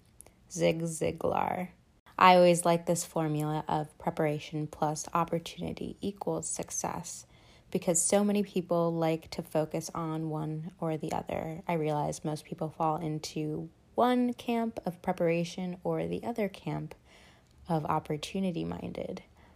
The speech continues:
But everybody should be doing both to achieve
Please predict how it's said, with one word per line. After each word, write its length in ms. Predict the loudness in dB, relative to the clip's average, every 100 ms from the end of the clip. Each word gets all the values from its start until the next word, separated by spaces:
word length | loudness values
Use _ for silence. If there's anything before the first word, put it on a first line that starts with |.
| -20 -20 -20 _ -20 -20 -20 _
But 340 | 8 8 0 -20 -2
everybody 600 | 2 4 2 0 -2 -4 -6
should 240 | -10 -8
be 120 | -6 -4
doing 340 | -4 -2 -2
both 420 | -4 -4 -8 -16 -20 -20 -20 -20 -20 -8
to 140 | -2
achieve 680 | -2 -2 -2 0 0 -2 -6